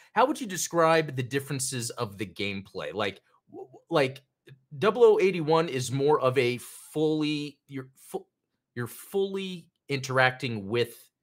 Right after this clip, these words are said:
what it's like being in a mech, whereas Encounters in Space is more of just, like, y-,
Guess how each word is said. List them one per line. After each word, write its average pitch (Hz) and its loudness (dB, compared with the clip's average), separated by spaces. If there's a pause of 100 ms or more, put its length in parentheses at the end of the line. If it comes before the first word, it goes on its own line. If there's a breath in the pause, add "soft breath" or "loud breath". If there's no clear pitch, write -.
(720)
what 127 2
it's 110 -4
like 117 0
being 123 -4
in 110 -2
a 104 -2
mech, 123 -2
whereas 120 0
Encounters 254 -4
in 202 -6
Space 196 -2
is 151 -6
more 160 2
of 135 0
just, 139 -6
like, 117 -2 (840)
y-, 139 -12